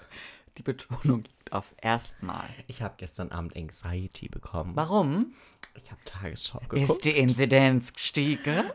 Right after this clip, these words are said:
Speaker 2: Hallo?
Speaker 1: Sind wir in der perfekten dritten Welle?
Speaker 2: Das ist die perfekte dritte Welle.
Speaker 1: Das ist der perfekte
Speaker 2: Perfekte
Speaker 1: dritte
Speaker 2: Lockdown.
Speaker 1: Lockdown.
Speaker 2: <laughs> Ähm, ja, nee, ich hab, also ich guck ja jeden Abend Tagesschau nach und,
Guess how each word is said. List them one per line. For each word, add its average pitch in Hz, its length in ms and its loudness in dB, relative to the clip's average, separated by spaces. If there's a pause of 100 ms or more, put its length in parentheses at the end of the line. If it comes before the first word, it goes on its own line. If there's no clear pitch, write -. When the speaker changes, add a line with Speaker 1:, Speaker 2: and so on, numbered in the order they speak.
Speaker 2:
Hallo? 120 560 -6 (200)
Speaker 1:
Sind 143 260 4
wir 127 140 6
in 127 120 4
der 123 140 6
perfekten 135 540 0
dritten 135 360 2
Welle? 143 400 4 (380)
Speaker 2:
Das 123 240 -12
ist - 220 -10
die 165 160 -8
perfekte 151 560 -10
dritte 165 280 -8
Welle. 139 460 -2
Speaker 1:
Das - 300 -4
ist - 280 -14
der 135 60 -2 (460)
perfekte 151 240 -4
Speaker 2:
Perfekte 165 360 0
Speaker 1:
dritte 151 400 8
Speaker 2:
Lockdown. 180 640 12
Speaker 1:
Lockdown. 214 260 4
Speaker 2:
<laughs> - 60 -20 (400)
Ähm, 147 540 0 (540)
ja, 156 420 2
nee, 147 200 0
ich 135 140 -6
hab, 156 200 -6
also 123 100 0
ich 120 60 -12
guck 143 160 -4
ja 113 60 -2
jeden 104 300 -2
Abend 131 280 -4
Tagesschau 143 480 -6
nach 139 340 -6
und, 117 440 -4